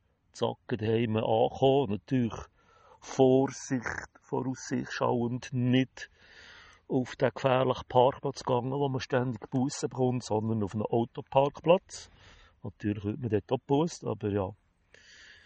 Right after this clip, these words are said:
Bin halt dort schnell drauf, habe ja nochmal schnell rauf wollen, umziehen, anderen Rucksack nehmen und gleich wieder loshüntern.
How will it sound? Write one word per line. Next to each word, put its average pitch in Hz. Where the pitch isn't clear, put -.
Bin 110
halt 104
dort 139
schnell 160
drauf, 131
habe 110
ja 110
nochmal 107
schnell 107
rauf 147
wollen, 120
umziehen, 107
anderen 104
Rucksack -
nehmen 101
und 107
gleich 104
wieder 104
loshüntern. 98